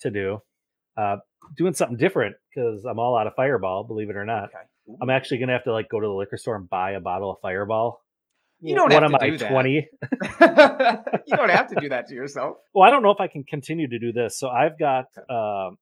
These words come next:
Speaker 1: a local, uh, whiskey, uh,
Speaker 2: Mm.
Speaker 1: from Old Sugar Distillery.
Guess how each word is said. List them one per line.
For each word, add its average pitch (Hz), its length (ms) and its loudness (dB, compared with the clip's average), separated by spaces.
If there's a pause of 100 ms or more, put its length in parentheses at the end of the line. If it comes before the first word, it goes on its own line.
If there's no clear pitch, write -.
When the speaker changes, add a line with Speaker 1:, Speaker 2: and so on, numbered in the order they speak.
(140)
Speaker 1:
a 156 60 0
local, 151 480 -2 (520)
uh, 92 460 -6 (460)
whiskey, 120 480 -8 (760)
uh, 104 220 -2
Speaker 2:
Mm. 87 100 -12
Speaker 1:
from 104 320 -4 (160)
Old 147 220 0
Sugar 180 260 -4
Distillery. 156 640 -4